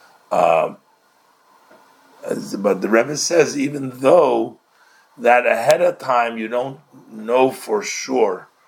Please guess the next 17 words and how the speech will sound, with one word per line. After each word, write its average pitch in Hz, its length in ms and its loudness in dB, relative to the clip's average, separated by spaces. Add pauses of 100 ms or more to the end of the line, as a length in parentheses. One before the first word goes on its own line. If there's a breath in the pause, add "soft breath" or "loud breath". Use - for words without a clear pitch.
(400 soft breath)
uh, 90 420 2 (340)
what 113 440 0
is, - 640 -12 (720)
uh, 92 380 -4 (800)
to - 80 -20
be 92 120 -12
publicized. - 800 -4 (1200 soft breath)
Now, 113 180 2
the 98 120 -4
Rebbe 151 200 0
says, 160 260 2
obviously, 123 760 -2
the 107 80 -8
Rebbe 120 180 0
makes 120 300 -6
this 113 160 -12
caution 123 640 -2